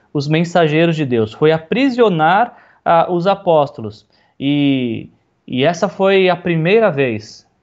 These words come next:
E é importante que você saiba disso, porque daqui pra frente será muito frequente vermos isso no livro de Atos. Essa é a primeira vez na história da humanidade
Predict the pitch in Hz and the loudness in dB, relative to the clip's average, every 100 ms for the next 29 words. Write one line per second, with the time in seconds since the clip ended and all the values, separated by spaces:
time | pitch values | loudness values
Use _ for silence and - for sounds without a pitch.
0 | - 127 139 156 156 160 - 147 147 139 | -8 -6 -2 -2 -4 -4 -6 -4 -2 -2
1 | 123 151 185 - 113 131 123 147 143 139 | -2 -2 -2 -4 -12 -12 -4 -2 -2 -4
2 | - _ _ - 131 185 - 165 170 185 | -16 _ _ -4 -4 -2 -2 -2 -2 -4
3 | - 185 170 180 - 185 175 175 180 156 | -2 -2 0 -4 -6 -6 -4 -4 -6 -2
4 | 170 170 143 165 170 160 165 165 143 110 | -2 -2 -4 -4 -2 -2 0 2 2 0
5 | - - _ _ _ _ - 156 - 175 | -4 -18 _ _ _ _ -4 -2 -2 -2
6 | 160 165 202 220 156 156 180 - _ _ | 0 0 2 2 2 2 0 -8 _ _
7 | _ - 139 165 170 - 147 139 165 185 | _ -10 -2 -2 -2 -4 0 0 0 -6
8 | - - 127 143 156 139 131 139 165 180 | -12 -8 -4 -4 -2 0 2 0 -2 -8